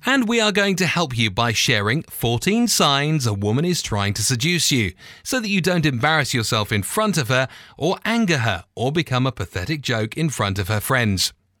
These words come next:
One, women offer you signals by touching you.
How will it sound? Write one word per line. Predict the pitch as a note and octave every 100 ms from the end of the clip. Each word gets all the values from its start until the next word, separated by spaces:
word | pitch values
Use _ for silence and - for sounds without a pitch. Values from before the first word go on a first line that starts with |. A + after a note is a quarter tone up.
| _ -
One, | C#3 G#3+ F3 A2 F2 - _ -
women | A2+ D3 A3
offer | F#3+ C#3
you | B2 A2
signals | - B3+ F#3+ D#3+ F3 D#3
by | A#2 A#2 A2
touching | - G#3 G3 G#3 F3+
you. | D3 G2+